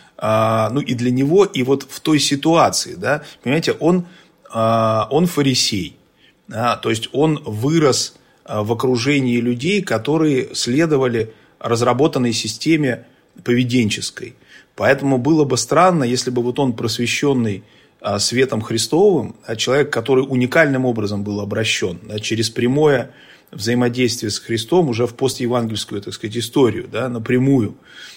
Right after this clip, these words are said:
а, вот чудесно обращён, если он будет продолжать говорить о правилах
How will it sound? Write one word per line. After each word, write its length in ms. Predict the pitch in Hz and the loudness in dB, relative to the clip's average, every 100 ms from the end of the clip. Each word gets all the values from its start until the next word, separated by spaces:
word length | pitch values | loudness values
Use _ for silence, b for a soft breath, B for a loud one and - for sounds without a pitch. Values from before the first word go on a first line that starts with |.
| B | B
а, 320 | 104 101 98 98 | -6 -4 -2 -2
вот 200 | 98 - | -6 -8
чудесно 560 | - 113 135 123 113 | -6 2 2 2 -2
обращён, 480 | 107 110 123 - 208 | -2 -2 -2 0 0
если 300 | 131 135 127 | 0 -2 -4
он 300 | 123 156 160 | -2 0 0
будет 360 | 123 147 147 143 | 0 -2 -2 -4
продолжать 500 | - 127 123 151 156 | -4 0 2 0 0
говорить 360 | 117 120 139 139 | -2 -2 -2 -4
о 60 | |
правилах 600 | 110 123 147 131 120 113 | -4 2 4 4 0 -4